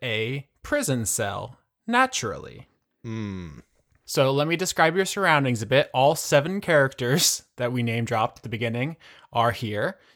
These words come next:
Speaker 1: You guys are all in one big cell. Um, iron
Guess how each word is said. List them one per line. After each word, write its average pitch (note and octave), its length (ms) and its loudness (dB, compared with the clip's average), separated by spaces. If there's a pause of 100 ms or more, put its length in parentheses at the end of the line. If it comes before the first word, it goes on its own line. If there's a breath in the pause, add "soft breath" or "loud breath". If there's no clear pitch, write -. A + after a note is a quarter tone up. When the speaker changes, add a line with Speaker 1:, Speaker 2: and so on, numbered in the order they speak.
Speaker 1:
You A#2 80 -12
guys B2+ 140 0
are A#2 80 -2
all A#2+ 180 0
in A#2 120 -2
one A#2+ 360 0
big C3+ 280 0
cell. A#2 540 -2 (280 soft breath)
Um, A2 320 -4 (140)
iron C3 640 0